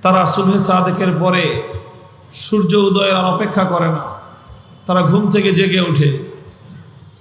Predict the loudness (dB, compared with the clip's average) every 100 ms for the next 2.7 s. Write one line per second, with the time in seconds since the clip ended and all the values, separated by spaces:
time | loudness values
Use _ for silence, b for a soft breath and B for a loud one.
0 | -18 -10 -2 2 2 2 2 2 2 0
1 | 0 2 0 0 0 2 2 2 2 0
2 | 2 2 2 2 2 0 -4